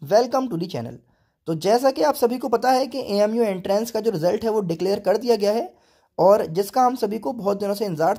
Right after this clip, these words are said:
था वो रिजल्ट आ गया है। तो चलिए देख लेते हैं कि आप किस तरह से अपना रिजल्ट देख सकते हैं।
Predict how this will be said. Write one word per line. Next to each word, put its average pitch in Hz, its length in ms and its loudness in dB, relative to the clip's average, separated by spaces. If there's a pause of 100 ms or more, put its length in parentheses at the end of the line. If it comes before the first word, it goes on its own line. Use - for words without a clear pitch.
था 226 40 0
वो 214 100 2
रिजल्ट 185 380 -4
आ 165 100 2
गया 247 140 0
है। 294 140 -4 (440)
तो 175 40 -10
चलिए 208 280 0
देख 233 240 -2
लेते 254 200 0
हैं 269 220 -2
कि 269 100 -2
आप 214 300 4
किस 311 180 -6
तरह 226 200 2
से 269 240 -6
अपना 208 260 -2
रिजल्ट 208 320 0
देख 190 220 -2
सकते 247 260 -4
हैं। 302 140 -6